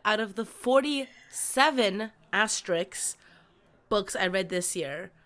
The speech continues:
I gave ten of them five stars.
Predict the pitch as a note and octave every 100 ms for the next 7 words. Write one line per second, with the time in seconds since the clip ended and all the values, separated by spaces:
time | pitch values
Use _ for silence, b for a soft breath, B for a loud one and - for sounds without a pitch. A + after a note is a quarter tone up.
0 | b - G3+ G#3 G#3 G#3 F#3+ - - G#3+
1 | G3+ F#3 E3 C#3 C#3+ - _ _ _ D3+
2 | C#3 - - - - -